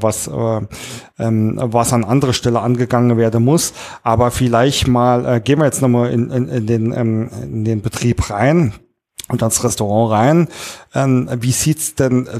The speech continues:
da aus bezüglich, ähm, Kundenmanagement, also auch Stammkundenmanagement? Ich spreche jetzt mal bewusst, so was man ja aus anderen Unternehmen kennt, von Customer Relationship Management. Also,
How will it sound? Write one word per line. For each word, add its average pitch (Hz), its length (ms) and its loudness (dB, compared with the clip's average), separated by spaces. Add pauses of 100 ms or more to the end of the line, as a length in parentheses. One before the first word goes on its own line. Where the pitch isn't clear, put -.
(100)
da 120 460 0
aus 135 360 0
bezüglich, - 800 -6 (520)
ähm, 123 500 0
Kundenmanagement, 127 1040 4
also 123 260 -2
auch 135 280 0
Stammkundenmanagement? 135 920 2
Ich 110 120 0
spreche - 300 -4
jetzt - 180 -2
mal 139 80 2
bewusst, 123 420 -2
so 123 140 -2
was 123 180 0
man 123 100 2
ja 117 100 4
aus 113 220 0
anderen 143 260 0
Unternehmen 135 360 2
kennt, 127 220 -2
von 120 240 0 (360)
Customer 135 440 2
Relationship 123 760 2
Management. 113 560 0
Also, 117 540 0